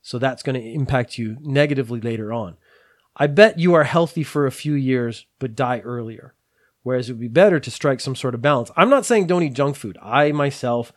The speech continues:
many times have admitted that I do like junk food. I eat probably too much of it. I have, of recent years,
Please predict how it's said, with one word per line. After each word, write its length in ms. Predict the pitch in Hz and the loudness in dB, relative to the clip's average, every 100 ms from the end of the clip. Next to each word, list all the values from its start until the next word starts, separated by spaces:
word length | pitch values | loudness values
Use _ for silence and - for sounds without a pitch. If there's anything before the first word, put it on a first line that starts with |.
| _ _ - | _ _ -10
many 240 | 123 135 | -6 -6
times 300 | 135 135 123 | -6 -8 -8
have 140 | 120 113 | -12 -12
admitted 380 | 117 123 117 | -8 -6 -8
that 140 | 107 104 | -10 -6
I 160 | 120 | -4
do 280 | 131 120 127 | -4 -4 -6
like 220 | 120 117 | -4 -4
junk 260 | - 117 120 | -6 -12 -12
food. 280 | - 113 113 _ _ | -12 -12 -12 _ _
I 100 | 101 | -10
eat 180 | 120 113 | -10 -8
probably 280 | - 117 113 | -6 -6 -6
too 180 | - 123 | -8 -6
much 200 | 113 - | -6 -6
of 80 | 110 | -8
it. 140 | 113 - - - | -8 -12 -20 -2
I 180 | 147 | 2
have, 440 | 151 165 175 151 - _ - | 4 4 4 2 -4 _ -2
of 340 | 151 147 135 | 0 0 -2
recent 460 | 135 165 - 147 139 | -2 -2 0 -2 -2
years, 580 | 147 180 143 123 131 | 0 2 2 0 -4